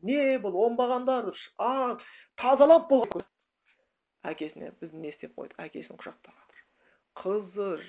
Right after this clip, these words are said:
жылап жатыр. Пайғамбар уайымға түсті. Сөйтті де айтты, аттарын атап, пәленше, пәленше,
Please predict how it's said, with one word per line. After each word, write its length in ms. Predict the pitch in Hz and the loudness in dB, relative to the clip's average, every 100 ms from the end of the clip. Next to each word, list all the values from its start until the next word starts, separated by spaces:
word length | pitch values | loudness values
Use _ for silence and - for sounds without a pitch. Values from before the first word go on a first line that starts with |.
| - - | -20 -16
жылап 640 | 139 127 - 180 165 151 180 | -14 -14 -10 -4 -4 -4 -10
жатыр. 240 | - - - - _ _ _ _ - _ _ - | -18 -16 -16 -20 _ _ _ _ -20 _ _ -14
Пайғамбар 420 | 147 147 147 143 | -12 -10 -12 -12
уайымға 400 | 147 127 123 - | -12 -14 -16 -20
түсті. 400 | - _ _ _ _ _ _ _ _ _ _ _ _ _ - | -20 _ _ _ _ _ _ _ _ _ _ _ _ _ -20
Сөйтті 240 | - - | -20 -14
де 60 | - - | -14 -14
айтты, 280 | _ _ _ 196 | _ _ _ -20
аттарын 420 | - - - - | -20 -18 -16 -16
атап, 180 | - _ _ _ | -20 _ _ _
пәленше, 480 | - - - - - | -20 -20 -20 -20 -20
пәленше, 400 | - - - | -20 -20 -20